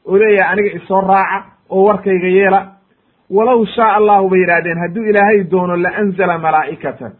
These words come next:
Ma samicnaa bi haada fi aabaa'ina alawwaliin." Laba arrimood bay meeshii keeneen oo waxay yidhahdeen, "Hadduu Ilaahay doono inuu rasuul soo diro, horta malag buu soo diri lahaa."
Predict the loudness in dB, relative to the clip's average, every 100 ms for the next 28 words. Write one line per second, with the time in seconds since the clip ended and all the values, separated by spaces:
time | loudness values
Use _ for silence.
0 | _ _ _ _ -8 -4 -2 -2 -4 -2
1 | -2 -2 0 0 0 0 -4 -6 -4 0
2 | 0 -2 -4 -6 -4 -4 -6 -8 -12 _
3 | _ _ _ _ _ _ -2 2 2 2
4 | 0 0 0 0 2 0 -2 -2 0 0
5 | 0 0 0 0 0 -2 -8 -12 _ _
6 | _ _ -4 -2 -4 0 2 2 0 0
7 | 0 0 -2 0 2 2 0 -4 -4 -4
8 | -2 -2 -2 -6 -6 -12 _ _ _ -6
9 | -4 -2 0 0 -2 -4 -8 -4 -4 -2
10 | -4 -6 -6 -8